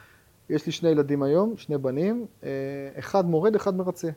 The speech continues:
מה זאת אומרת? אחד ששואב ממני מידע ורוצה, היום, היום הוא מורד קצת פחות מורד, והמרצה קצת פחות מרצה, בעקבות תהליך שאני עברתי, וקורה בכל משפחה. אפרופו שאתה בקורס הורות כזה, שכל העולם בזום וזה, אתה מגלה שלכולם יש,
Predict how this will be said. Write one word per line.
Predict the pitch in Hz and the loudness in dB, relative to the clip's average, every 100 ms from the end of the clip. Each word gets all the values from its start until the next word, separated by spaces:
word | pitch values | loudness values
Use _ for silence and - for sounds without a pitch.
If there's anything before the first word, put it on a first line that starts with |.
| _ 156 | _ -8
מה | |
זאת | 151 160 | -4 0
אומרת? | 147 156 190 196 | 0 2 0 0
אחד | - - 190 165 | -2 4 4 4
ששואב | - 147 135 160 165 | -2 -2 -2 0 2
ממני | 160 165 151 | 0 -2 -2
מידע | 151 143 151 147 | -2 0 0 2
ורוצה, | 147 139 - 151 | 0 0 0 2
היום, | 143 160 | 4 4
היום | 151 165 165 | 6 4 6
הוא | 151 151 | 4 6
מורד | 147 156 | 6 6
קצת | - 147 - | 2 -4 -2
פחות | 160 156 | -2 0
מורד, | 151 185 165 | 2 2 2
והמרצה | 147 143 - 160 | 2 0 0 -2
קצת | 147 | -4
פחות | - 156 | -4 -2
מרצה, | 156 147 - | 0 0 2
בעקבות | 170 143 147 143 | 2 0 -2 0
תהליך | 147 139 | 0 0
שאני | 139 131 | -2 0
עברתי, | 139 185 190 | 2 2 2
וקורה | 156 139 - 151 | 2 -2 0 2
בכל | 147 147 151 | 4 4 2
משפחה. | 127 127 151 202 - - - - - _ | 0 -4 4 4 2 -10 -20 -20 -20 _
אפרופו | 147 165 175 | 2 4 6
שאתה | 170 | 6
בקורס | 143 160 151 | 4 2 2
הורות | 151 147 156 | 4 4 4
כזה, | 151 139 | 2 2
שכל | 123 139 147 | -2 0 4
העולם | 143 139 | 4 2
בזום | 131 156 160 | 0 0 2
וזה, | 156 | 2
אתה | 160 | 0
מגלה | 139 131 139 | 0 2 2
שלכולם | 139 131 - 139 135 | 2 0 2 2 0
יש, | 127 | -2